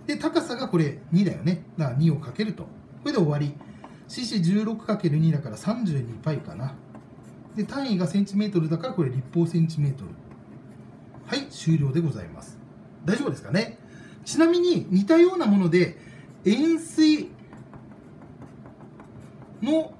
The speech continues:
体積ってどうやってやったかっていうと、これもよく出るから覚えておいてね。円錐ってこういうと、とんがりコーンみたいな感じね。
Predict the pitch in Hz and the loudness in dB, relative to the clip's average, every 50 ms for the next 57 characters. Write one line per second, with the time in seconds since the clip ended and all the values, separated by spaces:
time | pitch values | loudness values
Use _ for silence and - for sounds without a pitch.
0 | - - - - - - - - - - - 277 302 294 294 - 277 196 - - | -20 -20 -20 -20 -20 -20 -20 -20 -16 -6 0 4 4 4 4 2 -4 -6 -6 -4
1 | - 170 160 160 220 247 226 - - 175 170 165 - 175 160 170 165 - 139 131 | 0 0 0 2 0 -2 -2 0 2 2 2 2 0 0 -2 -2 -2 -2 -4 -4
2 | 160 147 - 320 339 330 339 - - - - 277 294 294 294 247 214 175 226 254 | -4 -2 4 4 4 4 4 -2 -4 -6 -6 -6 -2 -2 -2 -2 0 0 -2 -2
3 | 247 - 208 175 170 185 196 240 220 196 180 - - 143 190 208 208 - - - | 0 0 2 4 4 4 4 2 0 2 2 2 2 2 0 0 0 -4 -14 -6
4 | - 202 277 294 294 - 320 302 302 - - - 311 277 208 - - 311 - - | -4 0 0 0 0 2 0 0 2 0 -6 -4 -4 -6 -6 -6 -8 -10 -10 -8
5 | - 269 311 330 330 339 330 320 - 339 359 359 330 277 233 196 185 165 151 143 | -4 -2 0 4 6 6 6 4 4 2 2 2 2 0 0 2 2 2 2 2
6 | 143 156 147 131 135 151 175 185 | 0 -2 0 0 0 0 0 0